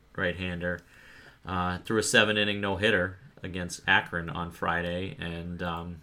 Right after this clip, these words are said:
you know, he's three and one with a three sixty-five E R A. Not one of the top starting prospects, but is somebody that,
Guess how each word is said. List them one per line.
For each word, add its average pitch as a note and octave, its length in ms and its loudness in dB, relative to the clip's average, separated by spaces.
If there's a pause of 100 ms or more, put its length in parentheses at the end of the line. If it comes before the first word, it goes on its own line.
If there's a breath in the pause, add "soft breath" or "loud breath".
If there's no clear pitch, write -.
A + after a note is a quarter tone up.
you A2+ 80 -4
know, F#2+ 80 -2
he's G#2+ 160 -4
three A2+ 200 -2
and G2+ 100 -2
one G2+ 160 -2
with F#2+ 140 -6
a F2+ 40 -12
three G2+ 220 -6
sixty-five F#2+ 640 -2
E F#2 100 0
R F2+ 220 2
A. F#2+ 200 -2 (420 loud breath)
Not C#3+ 160 0
one B2+ 80 2
of A2 80 2
the F2+ 60 -2
top - 340 -2
starting A#2 400 -4
prospects, C#3 580 -2
but F2 360 -2 (120)
is G#2 220 -2
somebody G2 400 0
that, F2+ 220 -2